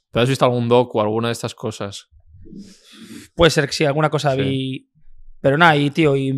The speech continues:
Speaker 2: una época que solo comí, que no, nada. Y
Speaker 1: Mm.
Speaker 2: ahora es que, pf, el pollo no me gusta.
Speaker 1: Euro ahora.
Speaker 2: Euro, me flipa,
Speaker 1: Sí.
Speaker 2: tío. A veces me pillo hamburguesas.
Speaker 1: Sí.
Speaker 2: Sí, sí. Sí, pero no, no como mucha carne.
Speaker 1: Mm.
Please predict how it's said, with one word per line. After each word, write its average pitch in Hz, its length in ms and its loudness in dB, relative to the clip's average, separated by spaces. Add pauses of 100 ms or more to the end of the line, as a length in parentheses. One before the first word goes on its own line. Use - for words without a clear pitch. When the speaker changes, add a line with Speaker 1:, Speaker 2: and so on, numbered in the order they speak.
Speaker 2:
una 156 180 2
época 165 160 6
que 170 60 4
solo 180 160 4
comí, 156 200 0 (240)
que 127 120 -6
no, 135 220 0
nada. 139 380 -2
Y 135 80 -6
Speaker 1:
Mm. 131 40 0
Speaker 2:
ahora 165 320 8
es 165 80 0
que, 156 140 2
pf, 143 240 -8 (100)
el 123 100 -14
pollo 165 200 4
no 156 60 2
me 147 100 0
gusta. 175 760 4 (840)
Speaker 1:
Euro 120 280 2
ahora. 104 320 -8 (560)
Speaker 2:
Euro, 147 320 -2
me 131 100 -4
flipa, 165 300 -2
Speaker 1:
Sí. 127 120 -6
Speaker 2:
tío. 110 200 -6 (140)
A 139 60 2
veces 165 140 2
me 190 60 -2
pillo 196 140 6
hamburguesas. 131 640 -2
Speaker 1:
Sí. 110 240 -4
Speaker 2:
Sí, 107 140 -12 (300)
sí. - 460 -16
Sí, - 160 -6
pero 180 140 6
no, 196 120 4
no 202 120 2
como 165 260 0
mucha 151 300 -4
carne. 117 320 -2
Speaker 1:
Mm. 104 220 -10